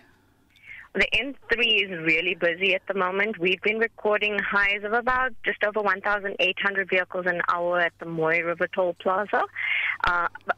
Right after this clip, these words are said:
further along the route, it's about a thousand or just over a thousand vehicles an hour going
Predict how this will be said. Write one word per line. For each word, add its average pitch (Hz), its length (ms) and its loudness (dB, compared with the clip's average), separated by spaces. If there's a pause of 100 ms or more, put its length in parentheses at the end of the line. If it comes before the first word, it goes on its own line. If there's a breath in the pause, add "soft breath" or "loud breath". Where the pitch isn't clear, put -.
further 233 300 2
along 214 300 0
the 208 80 0
route, 196 340 2
it's 202 140 -4
about 233 240 2
a 208 80 0 (100)
thousand 196 560 2
or 180 100 2
just 196 220 0
over 196 200 0
a 196 120 0
thousand 185 300 0
vehicles 180 340 0
an 170 160 0
hour 170 280 2
going 165 340 0